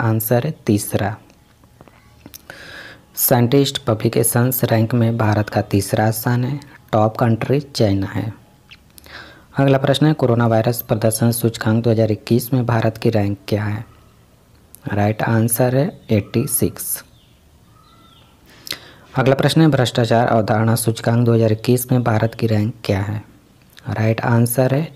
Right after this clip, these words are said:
छियासीवाँ। देखिए, भ्रष्टाचार अवधारणा सूचकांक दो हज़ार इक्कीस में भारत की रैंक छियासीवाँ है। अगला प्रश्न है, वैश्विक जलवायु जोखिम सूचकांक दो हज़ार इक्कीस में भारत की रैंक क्या है?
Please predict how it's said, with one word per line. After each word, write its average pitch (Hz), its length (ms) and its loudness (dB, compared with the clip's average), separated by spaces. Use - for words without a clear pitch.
छियासीवाँ। 104 920 -2
देखिए, 113 240 0
भ्रष्टाचार 117 600 0
अवधारणा 113 400 0
सूचकांक 117 480 0
दो 113 60 0
हज़ार 104 200 0
इक्कीस 110 400 -4
में 117 120 -2
भारत 110 280 0
की - 120 -2
रैंक 107 240 -2
छियासीवाँ 107 560 -2
है। 98 200 -8
अगला 139 200 4
प्रश्न 147 320 2
है, 156 60 6
वैश्विक 120 420 2
जलवायु 110 440 2
जोखिम 120 420 2
सूचकांक 110 540 0
दो 117 80 4
हज़ार 113 200 2
इक्कीस 120 400 -2
में 123 140 0
भारत 110 320 0
की - 120 -2
रैंक 104 300 -2
क्या - 140 -4
है? 104 260 -6